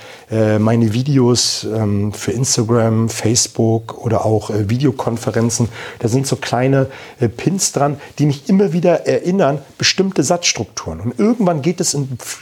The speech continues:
äh, in, ins Blut über und es kommt wie von allein. Und dann kommt der natürliche Sprachgebrauch dazu. Was ich dir damit sagen will, ist, wenn du gute Fragen hörst,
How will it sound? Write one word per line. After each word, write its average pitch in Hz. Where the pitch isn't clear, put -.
äh, 123
in, 117
ins 113
Blut 208
über 131
und 139
es 143
kommt 147
wie 165
von 151
allein. 147
Und 107
dann 120
kommt 151
der 127
natürliche 135
Sprachgebrauch 123
dazu. 131
Was 131
ich 156
dir 180
damit 135
sagen 196
will, 123
ist, 151
wenn 139
du 143
gute 135
Fragen 180
hörst, 156